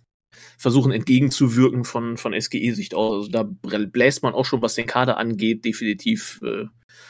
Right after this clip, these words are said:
weiterhin den Angriff auch auf internationale Plätze und da ist man ja auch einigermaßen vernünftig dabei. Also das ist, das geht, glaub ich, klar. Ähm, für Werder Bremen, weiß gar nicht, also sie sind, sie sind doch Zehnter jetzt in der Tabelle. Nimmst du das alles sehr negativ wahr oder wie ist das?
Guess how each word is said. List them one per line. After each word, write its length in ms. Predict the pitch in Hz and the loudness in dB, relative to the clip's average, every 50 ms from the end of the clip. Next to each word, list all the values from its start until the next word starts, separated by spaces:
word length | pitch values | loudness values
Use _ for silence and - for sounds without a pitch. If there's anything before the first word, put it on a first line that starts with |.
| - - - - _ _ - | -20 -20 -20 -20 _ _ -2
weiterhin 360 | - 110 117 - 113 117 110 | 0 0 2 2 0 0 2
den 120 | 113 110 - | 0 0 0
Angriff 300 | 80 107 110 107 - 104 | -2 -2 -4 -4 -2 -4
auch 140 | 104 104 | -4 -4
auf 160 | 110 107 - 101 | -4 -6 -6 -6
internationale 600 | 110 110 107 101 98 - - 104 98 95 95 98 | -6 -4 -4 -6 -4 -8 -8 -6 -6 -6 -6 -6
Plätze 300 | - - 104 - - 113 | -6 -8 -8 -4 -4 -4
und 60 | 98 | -4
da 80 | 95 - | -4 -6
ist 160 | - - - | -8 -8 -8
man 100 | 101 101 | -10 -8
ja 60 | - | -6
auch 140 | - - - | -6 -6 -8
einigermaßen 540 | - - - - - 90 85 - - - - | -10 -10 -8 -8 -6 -6 -6 -8 -8 -10 -14
vernünftig 420 | - - 82 90 - - - - | -14 -14 -12 -12 -12 -12 -12 -10
dabei. 320 | - - - - - 85 85 | -10 -8 -6 -4 -4 -4 -4
Also 160 | 82 - - | -4 -6 -10
das 160 | - - - | -14 -14 -16
ist, 280 | - - - - - - - | -14 -12 -12 -12 -12 -14 -14
das 140 | - - - | -14 -12 -8
geht, 180 | - - - | -8 -8 -8
glaub 220 | - - - - - | -6 -8 -8 -6 -8
ich, 100 | - - | -8 -8
klar. 340 | - - - - - - _ _ _ _ - - - - - - - - - - _ _ _ _ _ - | -6 -6 -6 -6 -6 -10 _ _ _ _ -20 -20 -18 -16 -16 -16 -16 -18 -20 -20 _ _ _ _ _ 0
Ähm, 580 | 123 123 123 127 127 127 127 127 127 123 131 - | 4 4 4 6 4 4 2 2 0 -2 -4 -8
für 180 | - - 147 117 | -6 -4 0 2
Werder 200 | 120 120 117 110 | 4 4 4 4
Bremen, 600 | 98 98 104 - 113 127 151 165 180 180 170 - | 2 0 -4 0 4 4 4 4 4 0 -2 -2
weiß 180 | 113 127 - - | -4 -4 -2 -2
gar 100 | 147 104 | -2 -2
nicht, 140 | 98 - | -2 -4
also 160 | 92 98 - 117 | -4 -4 -2 -2
sie 40 | |
sind, 240 | 113 127 127 123 - _ _ - | 0 0 0 -2 -4 _ _ -16
sie 120 | - - 104 | -12 -8 -4
sind 100 | 123 135 | -2 -2
doch 100 | 120 - | -2 0
Zehnter 400 | - - - - - - 294 - | 0 2 2 2 2 2 0 -2
jetzt 200 | - 92 - - | -2 -2 -6 -6
in 80 | 95 | -6
der 100 | 101 98 | -6 -6
Tabelle. 480 | - - 98 95 98 92 95 98 95 95 - - | -2 -2 -2 0 0 0 0 0 0 -2 -4 -6
Nimmst 200 | - 110 120 - | -6 -4 0 0
du 40 | 139 | 2
das 140 | 120 117 113 | 2 2 2
alles 220 | - 123 135 131 | 2 2 2 2
sehr 200 | - 117 117 107 | 2 2 2 2
negativ 600 | 104 107 107 120 - 175 170 - - - 180 - | 2 2 0 2 2 0 -2 -2 -4 -6 -6 -6
wahr 260 | 135 - _ - - - | -10 -12 _ -6 -4 -4
oder 240 | - 110 107 101 | -2 -2 -2 -2
wie 120 | 101 95 98 | 0 0 0
ist 180 | 98 - - | 0 0 -2
das? 240 | 101 98 101 - - | -2 -2 -2 -4 -8